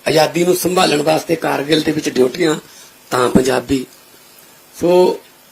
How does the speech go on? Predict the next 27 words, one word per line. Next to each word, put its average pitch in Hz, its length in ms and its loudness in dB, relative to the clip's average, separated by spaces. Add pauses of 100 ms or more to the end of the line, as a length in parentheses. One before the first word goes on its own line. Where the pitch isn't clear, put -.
(160)
ਅਸੀਂ 170 180 -2
ਤਾਂ 170 180 2
ਹਮੇਸ਼ਾ 151 500 0 (760)
ਗੁਰੂਆਂ 143 380 0
ਤੋਂ, 151 340 -2 (320)
ਸਾਡੇ 131 220 -2
ਪੀਰਾਂ 135 360 -4
ਫਕੀਰਾਂ 135 480 -6
ਤੋਂ, 135 140 -6
ਸ਼ਹੀਦਾਂ 127 440 -8
ਤੋਂ - 160 -16 (520)
ਇਹੀ 143 160 0
ਸਿੱਖਿਆ 147 340 -4
ਲਈ 127 220 -6
ਹੈ। - 40 -12 (600)
ਸਾਡੇ 139 220 -2
ਤਾਂ 151 80 0
ਤੇਈ 156 220 -2
ਤੇਈ 160 180 -2
ਸਾਲ 143 300 -2
ਦੇ 143 220 -2 (500)
ਸ਼ਹੀਦ - 240 -2
ਆਜ਼ਮ 143 300 0
ਭਗਤ 135 180 -4
ਸਿੰਘ, 139 280 -6 (1000)
ਰਾਜਗੁਰੂ 131 380 -2
ਸੁਖਦੇਵ, 127 460 0